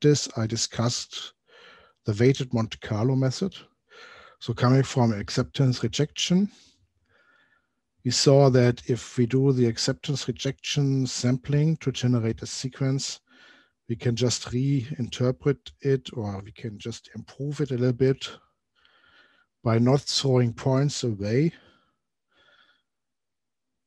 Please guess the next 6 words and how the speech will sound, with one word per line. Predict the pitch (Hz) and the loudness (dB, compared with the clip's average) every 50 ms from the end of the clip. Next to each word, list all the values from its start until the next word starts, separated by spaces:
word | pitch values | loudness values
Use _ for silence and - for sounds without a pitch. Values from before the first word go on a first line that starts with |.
| _ - | _ -10
and | 113 110 110 110 107 127 | -6 -6 -6 -6 -6 -10
instead | 120 110 - - - 131 123 120 | -10 -10 -10 -4 -2 -2 -2 -2
just | - - - 120 107 - - - - | -2 -6 -6 -6 -6 -6 -10 -8 -4
taking | - 131 120 - - 117 113 - | -2 -2 -2 -2 -4 -8 -8 -8
a | 117 107 101 98 95 110 | -8 -10 -10 -8 -6 -4
weight | 117 113 123 151 - - - - | -2 -2 -2 -4 -6 -10 -12 -14